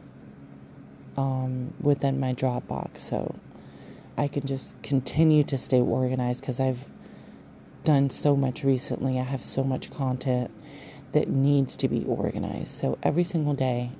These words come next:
um, this week, I'm, that's gonna be, like, one of the first things that I start doing is the organization of images and video content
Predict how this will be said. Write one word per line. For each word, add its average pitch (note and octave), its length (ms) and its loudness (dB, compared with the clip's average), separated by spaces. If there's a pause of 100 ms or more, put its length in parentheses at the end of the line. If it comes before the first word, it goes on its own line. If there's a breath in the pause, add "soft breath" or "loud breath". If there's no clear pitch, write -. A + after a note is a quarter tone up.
(680 loud breath)
um, C3 560 -2 (1040)
this C3+ 440 2
week, - 400 -2 (280)
I'm, C3 440 -6
that's C3 240 0
gonna C#3 160 0
be, B2+ 240 2
like, B2+ 240 0
one C3+ 160 2
of C3+ 80 0
the C3+ 80 0
first C3 340 -2
things C3+ 240 2
that C3 100 2
I B2+ 120 2
start B2 320 0
doing C3 360 0 (600 loud breath)
is C3 220 0 (100)
the B2 160 2
organization C3 1120 0 (100)
of C3 280 -2 (180)
images B2+ 720 0
and C3 260 0
video B2+ 380 2
content B2+ 640 -6